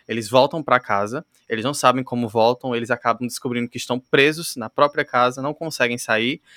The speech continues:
Se eles saem, eles acabam parando em um lugar deserto, com uma minhoca gigante, é, talvez inspirado ali em Duna, né? <laughs> Uma minhoca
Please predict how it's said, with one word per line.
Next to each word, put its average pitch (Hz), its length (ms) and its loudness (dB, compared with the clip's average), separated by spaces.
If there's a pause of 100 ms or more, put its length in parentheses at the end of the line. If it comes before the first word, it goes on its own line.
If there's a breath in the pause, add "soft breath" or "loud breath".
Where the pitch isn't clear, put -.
(120 soft breath)
Se - 160 2
eles 143 180 4
saem, 139 580 4
eles 123 240 -2
acabam 123 520 0 (360 soft breath)
parando 123 340 2
em 127 40 2
um 123 100 0
lugar 117 360 0
deserto, 120 1080 -2 (140)
com 113 560 -6
uma 110 400 -6
minhoca 123 500 2
gigante, 117 640 -2 (340 loud breath)
é, 104 220 -2 (680)
talvez 190 580 2
inspirado 151 640 2
ali 135 160 2
em 127 160 0
Duna, 127 380 0
né? 143 320 -4
<laughs> - 40 -20
Uma 135 300 -2
minhoca 131 480 -2